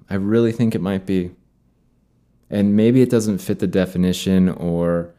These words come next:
completely, or when it does break, like it kinda just did. You know, it, it's, it's not textbook.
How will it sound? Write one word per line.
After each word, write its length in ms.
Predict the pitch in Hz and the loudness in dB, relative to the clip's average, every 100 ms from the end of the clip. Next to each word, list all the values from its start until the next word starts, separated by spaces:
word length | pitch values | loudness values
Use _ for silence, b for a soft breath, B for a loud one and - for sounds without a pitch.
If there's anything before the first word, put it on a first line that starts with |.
| _ - | _ -12
completely, 720 | 87 - 104 101 104 101 - b b b b | -10 -2 -2 0 -2 -4 -10 b b b b
or 220 | 95 92 | 0 2
when 300 | 85 87 87 | 2 2 0
it 200 | - 80 | -2 -6
does 260 | - 92 90 | 0 0 0
break, 600 | 90 95 90 90 - - _ - | -2 0 0 -2 -6 -20 _ -12
like 160 | 82 | -10
it 80 | 82 | -10
kinda 260 | - 82 78 | -8 -8 -8
just 260 | 76 - | -10 -8
did. 440 | - 101 101 95 - _ _ _ _ _ _ _ _ _ _ _ _ _ - | -4 0 -2 -4 -14 _ _ _ _ _ _ _ _ _ _ _ _ _ -6
You 120 | 95 | -2
know, 100 | 78 | -2
it, 260 | - 90 - | -4 -8 -8
it's, 180 | - - | -14 -10
it's 320 | - 98 - | -8 -8 -2
not 380 | 104 95 92 - | 0 2 0 -6
textbook. 800 | - 101 95 - 104 95 95 - | -6 -6 -6 -6 -2 -2 -4 -16